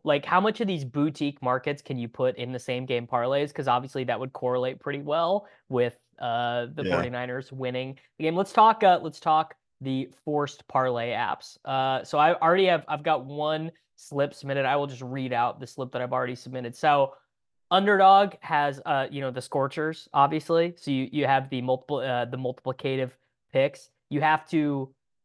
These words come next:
Speaker 1: you have to kinda, you have to kinda futz around with them a little bit to get them to pay out the way you want. You can't take, you know, Mahomes over and then just straight, like, receiving yards over for Kelce. So this is one slip I've already submitted.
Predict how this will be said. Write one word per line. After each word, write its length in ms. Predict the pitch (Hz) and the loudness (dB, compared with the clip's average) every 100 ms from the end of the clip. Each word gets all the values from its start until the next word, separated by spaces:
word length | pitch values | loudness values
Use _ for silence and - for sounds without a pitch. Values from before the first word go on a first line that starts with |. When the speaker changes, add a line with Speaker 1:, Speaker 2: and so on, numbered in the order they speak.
| _ - | _ -2
Speaker 1:
you 80 | |
have 80 | 165 | 0
to 60 | 170 | 0
kinda, 340 | 185 165 143 143 | 0 2 2 2
you 100 | 151 | -4
have 80 | |
to 60 | 151 | -4
kinda 320 | 156 139 127 _ _ _ _ - | -4 -2 -2 _ _ _ _ 0
futz 280 | 147 - | 0 0
around 340 | 135 123 127 143 | -2 -2 -2 -4
with 100 | 139 | -2
them 160 | 147 | 0
a 60 | 143 | 0
little 200 | 147 147 | 0 0
bit 240 | 151 151 | 0 -4
to 80 | - | -4
get 140 | 135 127 | -6 -4
them 140 | 127 | -8
to 80 | 120 | -6
pay 160 | - | -2
out 160 | 127 127 | -2 -2
the 80 | 131 | -4
way 80 | 120 | -6
you 120 | 113 | -6
want. 260 | 120 127 | -6 -6
You 120 | 143 135 | -8 -8
can't 240 | 135 117 | -8 -6
take, 280 | 123 120 123 | -6 -6 -8
you 80 | 120 | -8
know, 100 | 117 | -6
Mahomes 460 | 123 123 123 123 | -4 -4 -6 -6
over 340 | 120 120 117 113 | -6 -4 -6 -6
and 140 | 117 | -8
then 260 | 127 160 170 _ _ | -6 -6 -8 _ _
just 200 | 127 - | -12 -10
straight, 360 | - 131 117 107 | -6 -4 -4 -6
like, 120 | 123 | -10
receiving 400 | 131 - 160 170 | -10 -8 -8 -6
yards 200 | 160 165 | -6 -6
over 240 | 165 170 | -6 -8
for 120 | 170 - | -12 -10
Kelce. 340 | 127 139 139 | -10 -8 -10
So 100 | 147 | -4
this 200 | 180 185 | -4 -4
is 100 | 165 | -6
one 240 | 147 139 | -2 -2
slip 280 | 131 135 127 | -4 -6 -6
I've 180 | - 123 | -4 -2
already 560 | 123 123 127 135 175 175 _ _ | 0 0 -2 -2 -6 -8 _ _
submitted. 680 | - 131 131 160 165 156 | -8 -4 0 4 6 4